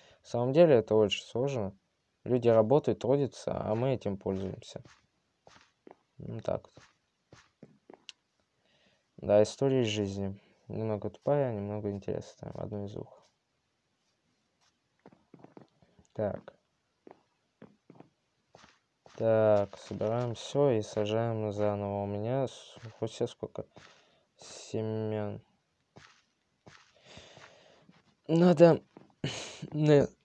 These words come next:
наверное, уходить отсюда, потому что, когда я здесь, сюда приходят зомби.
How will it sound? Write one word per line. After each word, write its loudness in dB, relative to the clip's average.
наверное, 4
уходить 2
отсюда, -2
потому -4
что, -8
когда 0
я 6
здесь, 2
сюда 2
приходят 2
зомби. 2